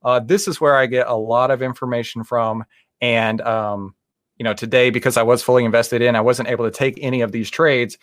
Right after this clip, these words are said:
but I did take a look at 'em for you, and I thought it would be worth our time to go through some of these today.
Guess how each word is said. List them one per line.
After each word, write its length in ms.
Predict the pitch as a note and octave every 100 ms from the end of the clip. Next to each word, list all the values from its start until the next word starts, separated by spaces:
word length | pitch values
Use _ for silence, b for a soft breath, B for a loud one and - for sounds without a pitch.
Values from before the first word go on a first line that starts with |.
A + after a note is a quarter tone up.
| b b
but 100 | A2+
I 120 | A#2+
did 200 | B2+ E3+
take 180 | D#3 E3
a 60 | E3
look 220 | G3 G3
at 140 | D3+
'em 80 | C#3
for 220 | C3 C3+ C3+
you, 80 |
and 180 | C3 B2
I 80 | B2+
thought 220 | B2 C#3+
it 120 | C3+
would 120 | C3 A#2+
be 80 |
worth 240 | A#2 B2+ A#2+
our 100 | A2
time 560 | - D#3+ B2 G#2 A2
to 80 | B2+
go 140 | B2 A2+
through 180 | B2+
some 140 | A#2 A2+
of 60 | G2+
these 120 | F#2+
today. 360 | G#2 G#2 F2+